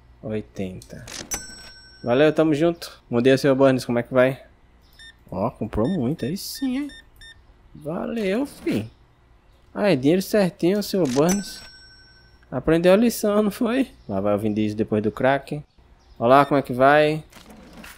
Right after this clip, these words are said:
Foi trocar o dinheiro pra ir comprar droga, não foi? Certeza. Certeza. Cinquenta, setenta, noventa. Cinco, um, dois.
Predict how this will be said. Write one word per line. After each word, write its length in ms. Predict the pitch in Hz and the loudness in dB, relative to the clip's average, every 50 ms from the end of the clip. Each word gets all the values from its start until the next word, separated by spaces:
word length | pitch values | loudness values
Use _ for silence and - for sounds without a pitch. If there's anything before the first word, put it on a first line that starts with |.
| _ _ _ _ _ _ _ _ _ _ - _ _ _ _ _ _ _ _ _ _ _ _ _ _ _ _ - _ _ _ _ _ _ _ 113 - - _ _ _ _ _ _ _ _ _ _ _ _ _ _ _ _ _ _ _ _ - | _ _ _ _ _ _ _ _ _ _ -20 _ _ _ _ _ _ _ _ _ _ _ _ _ _ _ _ -20 _ _ _ _ _ _ _ -14 -14 -14 _ _ _ _ _ _ _ _ _ _ _ _ _ _ _ _ _ _ _ _ -6
Foi 160 | - 107 101 | -2 -2 -2
trocar 260 | - 107 - - 113 | 0 -2 -2 0 0
o 40 | 107 | 0
dinheiro 200 | 101 104 104 104 | 0 0 -4 -4
pra 120 | - - 104 | -4 -4 -6
ir 20 | |
comprar 320 | - - 208 208 - 110 107 | -4 -6 -8 -2 0 0 0
droga, 300 | 104 202 196 190 196 196 | 0 -2 -4 -2 -2 -6
não 80 | 190 | -6
foi? 260 | - - 107 120 - - _ - _ _ _ - - _ _ _ _ _ _ _ | -4 -4 -4 -4 -4 -10 _ -20 _ _ _ -20 -20 _ _ _ _ _ _ _
Certeza. 840 | _ - - 113 113 120 - - - 104 95 101 107 110 107 101 117 - _ _ _ _ _ _ _ _ _ - _ _ _ _ _ _ _ _ _ _ _ | _ -10 -4 -2 -2 -2 -4 -6 -6 -4 -4 -4 -4 -6 -8 -10 -10 -14 _ _ _ _ _ _ _ _ _ -20 _ _ _ _ _ _ _ _ _ _ _
Certeza. 920 | - - - - - 113 123 143 143 - - - 101 104 113 113 110 - | -20 -20 -16 -6 -2 -2 -2 -2 -2 -6 -8 -4 -4 -2 -2 -4 -4 -8
Cinquenta, 420 | 113 110 - - 123 127 127 - | -10 -8 -6 -4 -4 -4 -4 -6
setenta, 640 | - - 123 110 - - 120 123 127 123 - - 117 | -6 -4 -4 -4 -4 -4 -4 -4 -4 -6 -6 -6 -4
noventa. 1000 | 113 113 107 107 101 107 107 107 107 113 123 131 131 - - 135 135 139 147 - _ _ _ _ - - - - - _ _ _ _ _ | -2 -2 -2 -4 -6 -8 -8 -8 -6 -4 -4 -6 -6 -4 -4 -2 -2 -2 -6 -12 _ _ _ _ -20 -20 -20 -20 -20 _ _ _ _ _
Cinco, 720 | _ - - - - - 117 120 123 123 120 120 - 117 | _ -20 -16 -16 -8 -4 -2 -2 -2 -2 -4 -4 -4 -4
um, 340 | 117 120 127 131 131 131 120 | -2 -2 -2 -4 -4 -4 -6
dois. 1040 | 107 107 107 107 117 123 131 135 135 143 139 - - - - - - - - - | -4 -2 -2 -2 0 0 0 -2 -4 -6 -8 -12 -14 -14 -14 -14 -16 -18 -20 -20